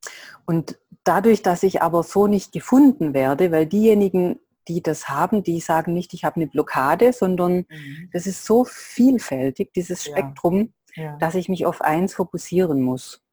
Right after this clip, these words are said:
Speaker 2: Mhm.
Speaker 1: Ähm, ja, und da habe ich mich für die Kinderwunsch-, das, für, für das Kinderwunschklientel entschieden.
Speaker 2: Mhm.
Speaker 1: Und das kommt so zustande, ähm, als ich eine Praxis hatte,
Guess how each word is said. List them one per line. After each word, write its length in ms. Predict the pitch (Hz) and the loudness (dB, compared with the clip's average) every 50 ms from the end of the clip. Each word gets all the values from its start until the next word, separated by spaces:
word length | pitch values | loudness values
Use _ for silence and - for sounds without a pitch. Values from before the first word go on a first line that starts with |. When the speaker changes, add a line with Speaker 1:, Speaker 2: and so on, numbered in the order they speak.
| _ _ | _ _
Speaker 2:
Mhm. 440 | - 156 151 143 143 143 160 190 196 _ _ _ _ _ _ _ _ _ _ _ _ _ _ _ _ _ - - | -16 -14 -14 -14 -14 -16 -18 -20 -20 _ _ _ _ _ _ _ _ _ _ _ _ _ _ _ _ _ -14 -8
Speaker 1:
Ähm, 500 | 143 143 143 147 143 143 143 139 143 147 - _ _ _ _ _ _ _ _ _ - - | -6 -4 -2 -2 0 0 0 -2 -2 -6 -10 _ _ _ _ _ _ _ _ _ -2 2
ja, 140 | 233 202 156 | 2 2 2
und 100 | 151 156 | 0 -2
da 120 | 160 147 | -4 -2
habe 160 | 165 160 165 | -2 -2 -4
ich 100 | 175 - | -4 -4
mich 340 | - 170 165 - - - - _ - - | -4 -6 -8 -8 -16 -20 -20 _ -18 -14
für 160 | _ - 185 | _ -4 -4
die 80 | 170 180 | -4 -4
Kinderwunsch-, 800 | 180 - 190 190 185 147 135 139 131 - - - - - - - - - - _ - _ _ - | -6 -4 -2 -2 -2 -2 -2 -4 -4 -8 -12 -20 -18 -16 -18 -16 -18 -18 -20 _ -20 _ _ -8
das, 220 | - 170 - - - - _ | -8 -8 -8 -8 -20 -18 _
für, 260 | - - 175 - - _ _ | -2 0 0 0 -2 _ _
für 140 | - - 185 | -4 -2 -2
das 160 | 196 190 - | -2 -2 0
Kinderwunschklientel 960 | - 233 220 196 175 156 156 156 - - - 151 143 135 127 - 151 131 123 | 4 4 4 4 4 2 0 -4 -6 -8 -4 -2 -2 -2 -4 -4 -6 -4 -4
entschieden. 680 | - 127 127 120 - - 127 127 123 - 135 131 139 139 _ _ _ - | -4 -6 -8 -10 -10 -8 -6 -6 -6 -6 -8 -10 -10 -12 _ _ _ -14
Speaker 2:
Mhm. 160 | 156 160 160 147 143 151 170 247 254 - - - _ _ _ _ _ - | -12 -10 -10 -10 -10 -12 -12 -12 -14 -16 -20 -20 _ _ _ _ _ -4
Speaker 1:
Und 100 | 180 170 | -2 0
das 140 | 196 196 | 0 -2
kommt 200 | - - 202 196 190 | 0 -2 -2 -2 0
so 140 | - 240 330 | 0 0 0
zustande, 760 | - - - 254 - - 214 208 208 202 202 202 202 202 202 - _ _ _ _ _ _ _ _ _ _ _ - | 0 0 -2 -2 0 2 2 4 4 4 4 4 4 2 0 -2 _ _ _ _ _ _ _ _ _ _ _ -6
ähm, 600 | 180 170 170 170 170 175 170 170 170 170 165 165 _ _ _ _ - - | -2 -2 0 0 0 0 0 0 0 -2 -4 -6 _ _ _ _ -6 -4
als 140 | 170 175 | -2 0
ich 100 | - 185 | 0 0
eine 100 | 180 175 170 | 0 -2 -4
Praxis 440 | - - 247 269 - - 247 - - | 0 -2 -2 -2 0 -2 -2 0 0
hatte, 440 | 214 202 - - 196 190 185 185 | -4 -2 -2 0 -2 -2 -2 -4